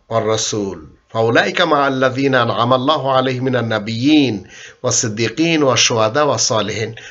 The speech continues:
ওয়া হাসুনা উলাইকা রাফিকা।" এরাই হচ্ছে উত্তম বন্ধু। তো এদের সাথে বন্ধুত্ব না করে আপনি ইবলিসের সাথে বন্ধুত্ব করছেন,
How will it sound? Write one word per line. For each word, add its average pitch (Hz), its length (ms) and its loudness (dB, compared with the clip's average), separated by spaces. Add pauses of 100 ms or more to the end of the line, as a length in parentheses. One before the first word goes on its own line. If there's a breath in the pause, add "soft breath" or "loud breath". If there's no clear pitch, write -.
(160 loud breath)
ওয়া 135 100 4
হাসুনা 254 480 0
উলাইকা 175 500 0
রাফিকা।" 101 560 -6 (1400)
এরাই 107 300 2
হচ্ছে 175 520 -2 (640)
উত্তম 185 720 2
বন্ধু। 104 500 -2 (720)
তো - 60 -6
এদের 113 200 0
সাথে 151 320 0
বন্ধুত্ব 131 520 0
না 131 200 2
করে 143 300 2
আপনি 135 300 -2
ইবলিসের 139 440 -2
সাথে 143 240 2
বন্ধুত্ব 117 480 -2
করছেন, 101 340 -6